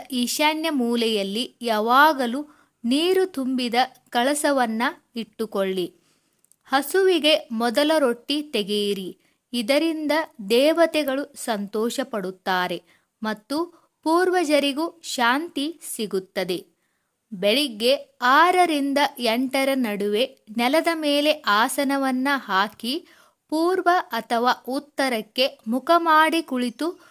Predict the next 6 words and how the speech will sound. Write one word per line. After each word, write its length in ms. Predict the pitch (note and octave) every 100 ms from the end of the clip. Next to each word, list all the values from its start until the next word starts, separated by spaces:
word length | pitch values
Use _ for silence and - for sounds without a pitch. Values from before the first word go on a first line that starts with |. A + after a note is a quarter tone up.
| _ _
ಪೂಜೆ 640 | D#4+ F4 F#4 D#4 E4 E4+ -
ಮಾಡಬೇಕು. 760 | A3+ A3 A3 G#3 G3+ G3+ G#3 F3 _ _ _ _ _
ಪೂಜೆಯ 520 | D4+ E4+ F#4+ F4+ E4 E4+ -
ಆಸನವನ್ನು 920 | A3 A#3 B3+ C#4 C4+ C4+ B3 A3 A3+ D#4+ -
ಹಲಸಿನ 580 | - A#3+ C#4+ F4 E4 D#4 D#4+ D4
ಅಥವಾ 480 | A3+ - G#3+ G#3+